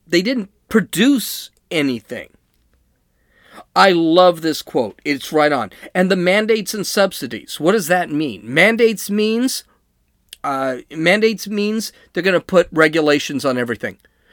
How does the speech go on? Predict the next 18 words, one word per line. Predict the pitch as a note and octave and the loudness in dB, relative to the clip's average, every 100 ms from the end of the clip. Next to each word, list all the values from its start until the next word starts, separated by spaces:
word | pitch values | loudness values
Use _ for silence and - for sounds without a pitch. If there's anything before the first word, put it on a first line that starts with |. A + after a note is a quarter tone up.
| - - | -20 -2
What | D#3 - | 2 2
kind | G#3+ F3+ | 2 0
of | |
car | - F3+ | 0 2
you | C#3+ B2 | 2 0
can | C#3 | -6
drive. | A2+ G#2 - - _ _ _ _ _ _ _ _ | -8 -12 -12 -20 _ _ _ _ _ _ _ _
How | - | 0
much | G3+ G#3 - | 2 0 -2
heat | G3+ F#3 | -6 -6
you | C#3 | -10
can | A2+ A2 | -10 -8
use. | G2+ D#2+ - | -10 -12 -4
How | F#3+ | 2
much | F#3 F3+ - | 4 2 2
air | G3+ | 0
conditioning | F#3 D3 B2 - A2+ | 0 -4 -4 -8 -10
you | G#2+ | -10